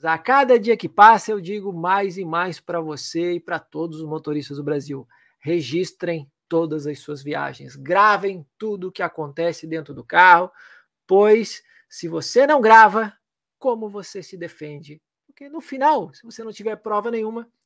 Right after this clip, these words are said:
fica a sua palavra contra a do passageiro. E aí, o que que achou desse vídeo? O que que achou dessa situação? Já deixa aqui nos comentários, eu quero saber a sua opinião.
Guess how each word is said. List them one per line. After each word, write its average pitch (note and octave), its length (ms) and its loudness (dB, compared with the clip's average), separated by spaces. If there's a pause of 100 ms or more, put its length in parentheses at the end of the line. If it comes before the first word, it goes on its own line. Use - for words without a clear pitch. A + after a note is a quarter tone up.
fica - 220 -16
a B2+ 40 -18
sua A3 220 -10
palavra F3 480 -4 (360)
contra D#3 420 -14 (280)
a D#3 80 -12
do D3 100 -12
passageiro. C#3 520 -14 (240)
E E4 80 2
aí, C#4+ 160 8
o G3+ 60 2
que B3+ 160 -4
que B3+ 80 -4
achou A3+ 260 -4
desse G#3+ 240 -4
vídeo? G3+ 300 -10
O - 20 -14
que G#3+ 120 -14
que G#3 100 -14
achou F#3 260 -14
dessa F3+ 240 -14
situação? D#3 500 -10
Já B3 140 -10
deixa G#4 300 -12
aqui E4 100 -20
nos D#4 140 -16
comentários, A#3 520 -8
eu G3+ 60 -16
quero G3+ 180 -10
saber F#3+ 200 -6
a G3 40 -8
sua A3 140 -10
opinião. C#4 240 -4